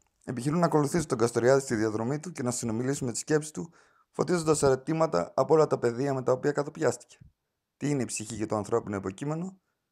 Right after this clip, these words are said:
Ποιο το νόημα της άμεσης δημοκρατίας και της συλλογικής και ατομικής αυτονομίας; Τι ρόλο παίζει η οντολογία του μάγματος,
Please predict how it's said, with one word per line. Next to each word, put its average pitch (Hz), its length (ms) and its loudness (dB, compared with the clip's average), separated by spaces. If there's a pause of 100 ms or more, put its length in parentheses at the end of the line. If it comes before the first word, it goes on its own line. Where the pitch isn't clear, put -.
(100)
Ποιο - 140 0
το 180 100 2
νόημα 156 260 2
της 131 160 -2
άμεσης 127 240 2
δημοκρατίας 113 580 -2
και 113 100 -4
της 104 100 -8
συλλογικής 113 460 -6
και - 100 -6
ατομικής 110 460 -6
αυτονομίας; 110 680 -6 (640)
Τι 196 100 -2
ρόλο 190 260 6
παίζει 135 280 6
η 123 40 6
οντολογία 123 480 2
του 123 100 -4
μάγματος, 123 680 0